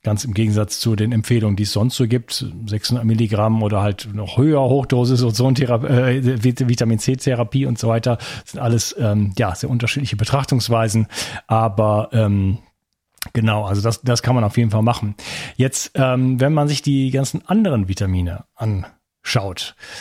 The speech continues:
ähm, da haben wir es ja, ähm, ist es, sieht es ja so aus, dass wir immer andere Formen haben in den Pflanzen als im Tierreich. Möchtest du das so,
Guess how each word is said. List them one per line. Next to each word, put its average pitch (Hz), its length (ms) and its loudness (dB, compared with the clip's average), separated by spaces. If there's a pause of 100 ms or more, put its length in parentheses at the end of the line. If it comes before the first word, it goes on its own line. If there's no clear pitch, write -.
(140)
ähm, 113 540 2
da 131 260 0
haben 175 160 0
wir 165 60 0
es - 180 -6
ja, 143 580 2
ähm, 123 580 2 (960)
ist 123 120 -8
es, 139 160 -6
sieht 139 200 -4
es 113 60 -4
ja 123 100 2
so 120 240 2
aus, 147 200 0
dass - 180 -2
wir 123 240 2 (240)
immer - 300 0
andere 170 340 2
Formen 156 540 0
haben 165 320 0
in 131 100 0
den 139 120 0
Pflanzen 156 500 -2
als 135 240 -2
im 127 160 0
Tierreich. 107 680 0
Möchtest 117 200 -2
du 127 40 -4
das 117 220 -2
so, 120 160 -2